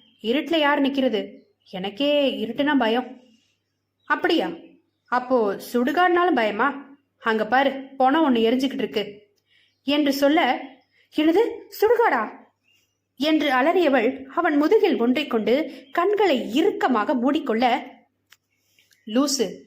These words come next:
டெய்லி இந்த ரோட்ல தானே வர்ற, இந்த ரோட்ல சுடுகாடு எங்க இருக்கு? எந்திரி முதல்ல." "ம்ஹும்,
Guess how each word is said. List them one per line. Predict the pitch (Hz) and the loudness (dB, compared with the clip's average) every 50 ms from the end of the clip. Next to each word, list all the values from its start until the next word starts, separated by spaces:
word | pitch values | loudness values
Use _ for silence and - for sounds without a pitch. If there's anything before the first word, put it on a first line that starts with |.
| _ _ _ _ - | _ _ _ _ -8
டெய்லி | 208 202 254 269 302 339 403 359 | -2 0 0 2 2 2 2 2
இந்த | 269 247 254 240 | 2 2 2 2
ரோட்ல | 240 262 262 285 262 | 2 2 0 0 0
தானே | 262 285 311 | 0 0 0
வர்ற, | 262 214 202 202 190 185 196 - - _ _ _ _ - | 0 -2 0 -2 -2 -4 -6 -10 -20 _ _ _ _ -8
இந்த | 240 240 247 240 | -4 0 0 2
ரோட்ல | 240 277 285 277 320 | 2 2 0 0 -2
சுடுகாடு | 302 - 302 311 330 349 311 247 | -2 0 0 0 0 0 0 0
எங்க | 208 208 226 233 | 0 0 0 -2
இருக்கு? | 226 - - 185 180 - - _ _ _ - | -2 -4 -6 -10 -16 -18 -20 _ _ _ -6
எந்திரி | 202 220 262 320 320 247 | -2 0 0 0 0 0
முதல்ல." | 214 202 208 208 208 202 202 - - _ _ _ _ _ _ _ _ _ _ _ _ - | -2 -2 -2 0 -2 -2 -6 -8 -20 _ _ _ _ _ _ _ _ _ _ _ _ -4
"ம்ஹும், | 339 349 359 - 381 392 359 | -2 0 0 0 0 -2 -4